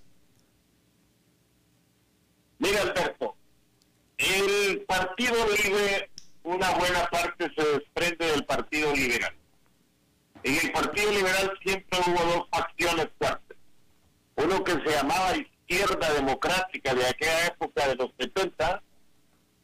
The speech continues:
que era más o menos socialdemócrata. Y la otra facción que era una, una facción conservadora dentro de los límites de la ideología liberal.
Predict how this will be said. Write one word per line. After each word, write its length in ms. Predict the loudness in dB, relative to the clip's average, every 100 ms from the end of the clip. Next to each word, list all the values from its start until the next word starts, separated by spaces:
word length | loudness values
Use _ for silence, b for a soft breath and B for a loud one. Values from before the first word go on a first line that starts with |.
| -4
que 160 | 0
era 200 | 2 2
más 180 | 0 -2 -2
o 80 | -4
menos 380 | -4 -2 -2 -2
socialdemócrata. 1000 | -6 -4 0 0 0 0 -2 -2 -4 -6 -14 -20 -20 _ _ _ _ _ -6
Y 160 | -2
la 160 | 2 2
otra 340 | 2 0 0 0
facción 520 | -2 -4 -2 -2 -2 -4
que 60 |
era 140 | -2 0
una, 100 | 2 0 0 -4
una 180 | -2 -2
facción 420 | 0 -4 0 0 0
conservadora 1000 | 0 -2 -2 -2 2 2 2 2 0 -2 -8 -20 -20 -8
dentro 420 | -2 -2 0 0 2
de 100 | 2
los 120 | 2
límites 600 | 2 0 0 -2 0 -2
de 100 | 0
la 120 | 0
ideología 840 | 0 0 0 0 0 0 2 2 -2 _
liberal. 500 | -2 0 2 0 -2